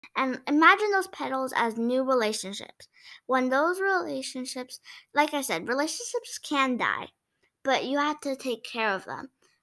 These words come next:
Flowers can die, obviously, but you have to take care of them good. You have to preserve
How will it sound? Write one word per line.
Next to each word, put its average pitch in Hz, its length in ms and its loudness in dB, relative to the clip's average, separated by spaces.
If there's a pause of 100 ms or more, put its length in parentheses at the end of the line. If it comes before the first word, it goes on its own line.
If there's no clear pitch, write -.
(260)
Flowers 381 560 6
can 302 160 0
die, 151 360 2
obviously, 220 680 0 (520)
but 262 260 2 (100)
you 285 140 0
have 320 120 2
to 330 140 -8
take 277 240 -8
care 269 300 -2
of 247 60 -2
them 233 200 -2
good. 285 360 -2 (440)
You 262 180 -4
have 269 160 2
to 277 80 -10
preserve 254 640 0